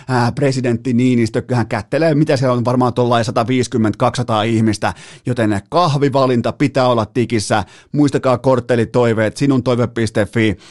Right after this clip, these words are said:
Tilatkaa vaikka kahvijuna tai papuja. Mä käytän papuja, ne on erittäin hyviä. Ne on siis, ne on, jokainen aamu on juhlaa, kun on kunnon kahvikone ja siihen Wilson Coffeen papuja, niin ai jumalauta, kun lähtee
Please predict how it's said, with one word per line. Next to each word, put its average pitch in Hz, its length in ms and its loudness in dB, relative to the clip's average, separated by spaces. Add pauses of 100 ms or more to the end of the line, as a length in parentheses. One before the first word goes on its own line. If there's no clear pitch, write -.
(160)
Tilatkaa 196 420 0
vaikka 156 260 0
kahvijuna 123 720 0
tai 110 240 0
papuja. 113 440 -2
Mä 151 100 2
käytän 160 360 0
papuja, 127 380 0
ne 113 60 0
on 110 200 0
erittäin 147 640 2
hyviä. 123 280 2
Ne 123 60 2
on 127 80 2
siis, 139 240 0 (400)
ne 143 80 2
on, 143 240 2
jokainen 175 680 2
aamu 135 400 2
on 120 240 2
juhlaa, 123 480 2
kun 139 180 0
on - 120 -2
kunnon 190 380 0
kahvikone 131 640 0
ja 113 100 0
siihen 120 380 0
Wilson 120 400 0
Coffeen 107 500 -2
papuja, 117 520 -2
niin - 140 -6
ai - 160 -10 (220)
jumalauta, 170 1000 0
kun 139 220 0
lähtee 127 520 0